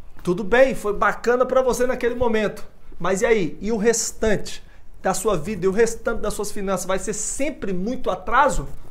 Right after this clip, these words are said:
Ou você vai dar um basta nisso? Você entendeu que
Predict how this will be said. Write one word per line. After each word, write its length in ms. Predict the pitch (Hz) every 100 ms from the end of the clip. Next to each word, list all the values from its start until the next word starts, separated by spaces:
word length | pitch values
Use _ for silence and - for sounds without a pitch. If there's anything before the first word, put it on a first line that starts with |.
| - - - - -
Ou 100 | 196
você 220 | 196 220 226
vai 120 | 220
dar 140 | 208
um 140 | 220 180
basta 420 | 180 185 - 196
nisso? 480 | 180 160 - - - - - - - - - - -
Você 160 | -
entendeu 400 | 240 220 220 269
que 320 | - 247 240